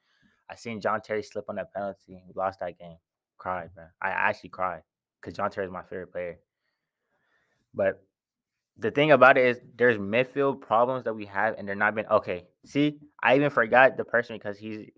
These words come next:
been injured, N'Golo Kante. N'Golo Kante is the other midfielder, and he's been injured. So the whole midfield needs a refreshing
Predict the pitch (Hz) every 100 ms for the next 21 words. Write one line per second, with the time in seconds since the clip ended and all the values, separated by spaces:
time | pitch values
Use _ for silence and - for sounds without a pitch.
0 | - 98 104 98 - 101 117 107 - 104
1 | 98 92 90 _ _ _ _ _ _ _
2 | 101 113 117 110 110 107 92 95 95 90
3 | 90 95 90 101 95 92 92 85 87 _
4 | _ _ _ - 117 101 135 156 165 143
5 | 135 143 139 127 123 107 98 - - 117
6 | - 95